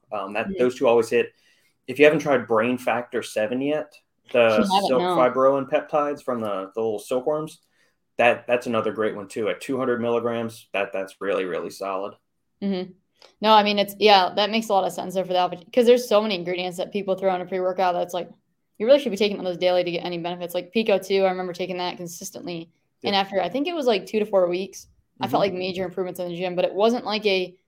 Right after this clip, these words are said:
Speaker 2: "Hey, it hits me, like, right now." You know, it
Speaker 1: Yeah.
Speaker 2: was, like, accumulation. And I mean, that's where I think people kinda shit on supplements a bit, is because they're like, "Well, I didn't feel it."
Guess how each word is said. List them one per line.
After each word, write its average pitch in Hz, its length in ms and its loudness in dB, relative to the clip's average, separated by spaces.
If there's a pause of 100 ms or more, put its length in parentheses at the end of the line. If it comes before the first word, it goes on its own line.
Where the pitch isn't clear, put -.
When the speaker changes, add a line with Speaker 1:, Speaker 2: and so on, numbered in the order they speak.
Speaker 2:
"Hey, 190 140 0
it 180 60 0
hits 202 180 -2
me, 190 120 -4
like, 170 160 -4
right 175 180 -2
now." 170 380 -8
You 196 100 -6
know, 185 120 0
it - 20 0
Speaker 1:
Yeah. - 20 0
Speaker 2:
was, 180 120 -2
like, 185 160 0 (420)
accumulation. 202 720 0
And 185 120 -6
I 180 100 -2
mean, 185 280 -4 (480)
that's 233 140 4
where 254 80 8
I 254 60 8
think 233 260 2
people 214 760 2 (680)
kinda 214 220 0
shit 196 180 -2
on 202 140 0
supplements 220 360 -2
a 226 40 -4
bit, 233 260 2
is 208 100 -4
because 196 260 -4
they're 190 120 2
like, 175 200 0
"Well, 180 100 2
I 180 140 4
didn't 170 120 -8
feel 175 180 -2
it." 170 140 -8